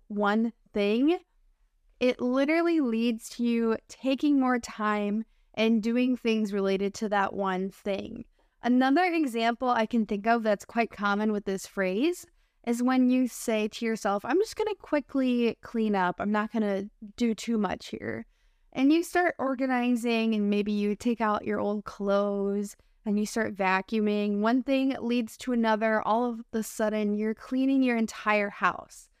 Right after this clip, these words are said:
So this phrase just means that you intend to only do one thing or a small thing, and that leads to you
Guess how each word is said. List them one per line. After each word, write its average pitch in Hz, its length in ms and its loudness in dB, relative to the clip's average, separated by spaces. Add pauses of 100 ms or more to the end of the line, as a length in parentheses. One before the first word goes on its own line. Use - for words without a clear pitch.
(220)
So 247 240 2
this 262 360 0
phrase 233 440 0
just 233 240 -4
means 226 240 2
that 202 220 0
you 220 260 0
intend 247 720 0
to - 100 0
only 254 240 0
do 226 440 0 (160)
one 220 360 2
thing 226 400 0
or 196 340 -4
a 208 80 -6
small 220 440 0
thing, 254 480 0 (640)
and 214 420 0
that 220 300 2
leads 226 460 0
to 220 100 -2
you 208 400 0